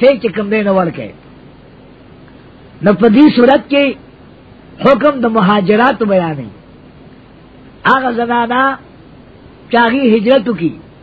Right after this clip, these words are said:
نو ګوره، بیا هغې کفاتو مه واپس کوئ. د هغې بیان چې کوم دی، نو کوي. خلاصه د صورت،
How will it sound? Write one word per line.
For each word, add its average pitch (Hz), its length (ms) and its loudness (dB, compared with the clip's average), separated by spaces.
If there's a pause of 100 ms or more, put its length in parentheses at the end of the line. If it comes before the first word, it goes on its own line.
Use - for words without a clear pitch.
(840)
نو 196 140 -4
ګوره، 214 220 2
بیا 247 320 2
هغې 240 220 -4
کفاتو 196 520 -6
مه 180 100 -6
واپس 151 360 -6
کوئ. 104 240 -16 (1500)
د 170 40 -2
هغې 226 480 0 (140)
بیان 220 380 0
چې 190 180 -6
کوم 190 120 -8
دی، 185 140 -2
نو 160 100 -6
کوي. 120 240 -12 (2000)
خلاصه 233 440 2
د 254 100 2
صورت، 190 340 -4